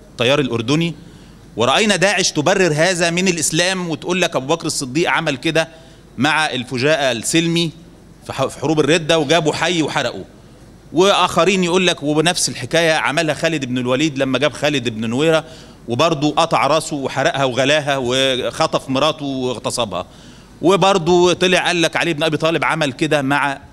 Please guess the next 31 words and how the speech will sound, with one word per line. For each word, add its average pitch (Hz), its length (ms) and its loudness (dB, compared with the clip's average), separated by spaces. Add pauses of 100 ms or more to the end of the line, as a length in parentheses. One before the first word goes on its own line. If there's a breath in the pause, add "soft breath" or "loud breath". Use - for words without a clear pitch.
آه، 113 240 0
أحد 139 300 -4 (880 loud breath)
الخوارج. 107 440 -4 (1500 loud breath)
للأمانة 170 500 2
أنا 214 340 0
طبعًا، 185 560 0
آه، 135 140 -2
يعني 131 340 0
مانيش 135 320 0
أزهري 147 440 0
علشان، 127 460 -2
لكن 135 260 -2
أنا 180 160 0
متابع 147 440 0
يعني 92 260 -8 (120)
عشان 165 260 -2
أرد 143 280 2
على 113 160 0
هذا 117 160 -2
الكلام. 87 320 -12 (100)
لكن 160 340 -4 (200)
اللي 147 200 2
أنا 262 120 0
ملاحظه 180 460 0 (1040 loud breath)
إنه 151 340 2
داعش 208 460 2
بتسوق 180 800 0
لنا 196 340 2
إسلام 185 400 0
مش 190 160 0
إسلامنا 147 500 -2